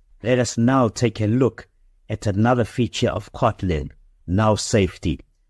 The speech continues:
With Kotlin's built-in null safety, you can say goodbye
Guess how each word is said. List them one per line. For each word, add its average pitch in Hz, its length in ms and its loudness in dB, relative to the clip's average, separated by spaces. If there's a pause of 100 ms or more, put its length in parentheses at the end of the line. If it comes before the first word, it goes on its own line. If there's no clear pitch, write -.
With - 360 -4
Kotlin's 139 420 0
built-in 113 540 0
null 110 180 2
safety, 120 600 -2 (300)
you 104 140 0
can 98 220 -4
say 117 280 0
goodbye 107 720 0